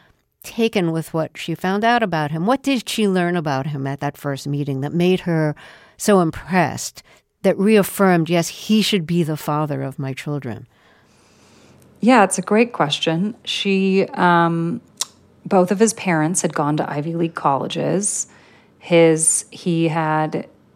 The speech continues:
Speaker 2: and yet he had dropped out of college to study transcendental meditation. And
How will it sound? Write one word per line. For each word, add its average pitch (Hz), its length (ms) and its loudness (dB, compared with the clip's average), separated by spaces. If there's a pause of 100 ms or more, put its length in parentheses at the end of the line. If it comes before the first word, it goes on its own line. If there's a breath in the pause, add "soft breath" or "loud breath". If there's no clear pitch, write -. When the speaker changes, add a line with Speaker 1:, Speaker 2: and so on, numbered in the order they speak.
(160)
Speaker 2:
and 185 160 2
yet 170 220 6
he 190 220 2
had 185 100 4
dropped 170 280 2
out 165 160 6
of 151 100 -4
college 147 460 0
to - 100 -4
study 151 320 -2
transcendental 151 640 -2
meditation. - 840 -4 (480 loud breath)
And 160 300 0